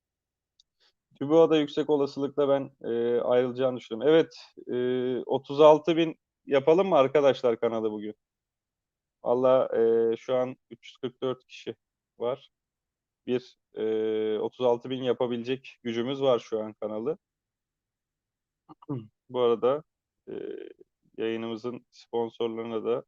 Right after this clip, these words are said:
teşekkür ediyoruz. Şahinler ve Akademi Meteoroloji'ye çok çok teşekkür edelim.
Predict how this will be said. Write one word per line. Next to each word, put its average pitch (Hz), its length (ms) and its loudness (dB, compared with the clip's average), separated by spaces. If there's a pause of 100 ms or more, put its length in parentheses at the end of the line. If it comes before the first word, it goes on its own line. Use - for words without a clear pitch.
(680)
teşekkür 127 800 -8
ediyoruz. 120 500 -6
Şahinler 117 1000 -4
ve 117 260 -2 (180)
Akademi 113 500 -6 (180)
Meteoroloji'ye 110 760 -8 (1500)
çok 127 260 -4
çok 131 260 -8
teşekkür 120 680 -8 (200)
edelim. 120 460 -4